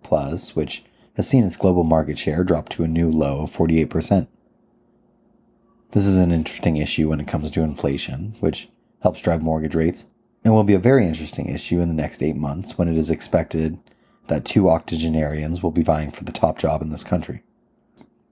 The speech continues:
And what's been a large driver of rates in this country? Yes, inflation. The Fed has been preaching patience from markets when it comes to enacting rate cuts, a sentiment that was further bolstered yesterday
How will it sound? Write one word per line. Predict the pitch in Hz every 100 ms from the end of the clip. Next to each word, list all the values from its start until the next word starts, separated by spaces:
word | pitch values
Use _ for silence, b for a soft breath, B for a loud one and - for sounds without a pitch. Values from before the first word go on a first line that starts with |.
| _ _ -
And | 117
what's | 123 -
been | 110
a | 85
large | 78 82 78
driver | 85 87 85 101
of | 85
rates | 82 80 85
in |
this | 78 -
country? | 85 76 87 123 - _ _ _ _ _ _
Yes, | 85 73 - - - _ -
inflation. | 90 110 101 - - _ _ _ _ _ _ _ _ _ _
The | 110
Fed | - 165
has | 170
been | 131 -
preaching | 95 90 92
patience | 80 85 - 90 113
from | 98
markets | 80 73 - - - -
when | 78
it | -
comes | 78 78
to | -
enacting | 82 78 78 - 73
rate | 69 -
cuts, | 71 71 - - _ _ _ -
a | -
sentiment | 131 117 104 80
that | 80
was | 76
further | - 95 87
bolstered | 80 98 113 - 73
yesterday | 69 71 - 73 67 -